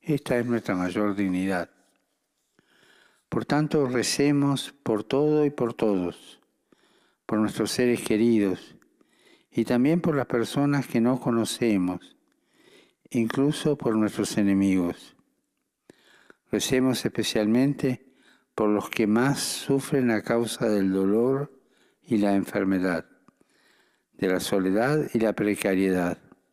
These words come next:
Rezando y amando así este mundo, amándolo con compasión y ternura como Jesús, descubriremos que cada día lleva escondido en sí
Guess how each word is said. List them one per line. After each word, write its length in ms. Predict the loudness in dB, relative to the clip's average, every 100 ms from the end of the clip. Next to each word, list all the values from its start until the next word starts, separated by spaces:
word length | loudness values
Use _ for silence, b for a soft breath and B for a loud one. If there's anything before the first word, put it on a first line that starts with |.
| _ _ _ _ b b b b b
Rezando 640 | -6 -2 0 0 2 2 2
y 120 | 2
amando 520 | 2 2 2 2 0
así 460 | -2 -4 0 2 2
este 320 | 0 -2 -2
mundo, 500 | 2 2 2 0 -2 b b b b b
amándolo 580 | 0 2 2 2 2 0
con 200 | -2 0
compasión 640 | -2 0 -2 0 2 2
y 80 | 2
ternura 580 | 0 0 2 2 2 0
como 260 | -2 -2 -2
Jesús, 560 | -4 -2 -2 -2 -4 _ B B B B -6
descubriremos 1040 | -6 -2 0 2 2 2 2 0 -2 -10 b b b b -10
que 180 | -6 -2
cada 320 | 0 2 2
día 340 | 4 4 2
lleva 300 | 2 2 2
escondido 640 | 0 -2 0 2 4 4 2
en 140 | 0
sí 500 | 0 2 2 0 -8